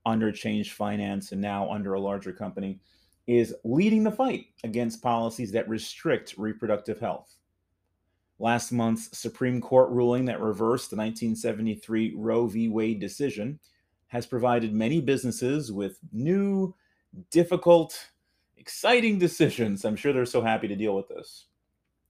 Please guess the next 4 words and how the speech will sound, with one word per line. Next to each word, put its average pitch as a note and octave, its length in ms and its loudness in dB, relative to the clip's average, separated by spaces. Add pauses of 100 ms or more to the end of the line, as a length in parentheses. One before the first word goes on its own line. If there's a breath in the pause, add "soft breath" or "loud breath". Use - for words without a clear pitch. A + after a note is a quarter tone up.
Employees, D3 1120 0 (100)
customers, C3 680 -2
and G#2+ 80 -2
investors A#2+ 800 -2